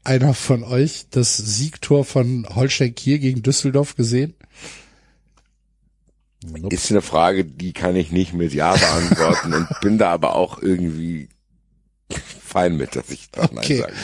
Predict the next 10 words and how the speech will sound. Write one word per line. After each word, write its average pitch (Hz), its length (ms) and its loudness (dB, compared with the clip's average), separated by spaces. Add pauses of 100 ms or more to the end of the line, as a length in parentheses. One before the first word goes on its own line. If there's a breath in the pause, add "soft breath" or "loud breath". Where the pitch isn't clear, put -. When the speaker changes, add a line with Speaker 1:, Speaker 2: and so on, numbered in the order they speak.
(280 loud breath)
Speaker 1:
also, 135 420 2 (680 loud breath)
ja, 156 360 4
d-, 135 140 2
du 135 140 2
musst 156 220 4
es 170 140 0
dir 127 120 2
aber 113 140 0
mal 110 160 -2
angucken. 113 560 -10